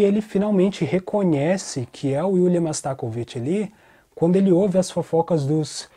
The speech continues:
dos quinhentos mil rublos e de que aquela garota, ela tinha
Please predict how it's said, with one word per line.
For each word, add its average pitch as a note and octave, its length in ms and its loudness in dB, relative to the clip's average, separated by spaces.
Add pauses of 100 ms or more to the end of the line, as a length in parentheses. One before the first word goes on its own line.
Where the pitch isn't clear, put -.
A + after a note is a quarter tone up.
(340)
dos B2 200 -4
quinhentos D#3+ 580 2
mil C#3 180 0
rublos C3 720 -2 (200)
e C#3 40 0
de B2 120 -4
que E3+ 240 2
aquela D#3+ 800 0 (240)
garota, B2+ 840 -2 (360)
ela C3+ 360 -2
tinha F3 760 0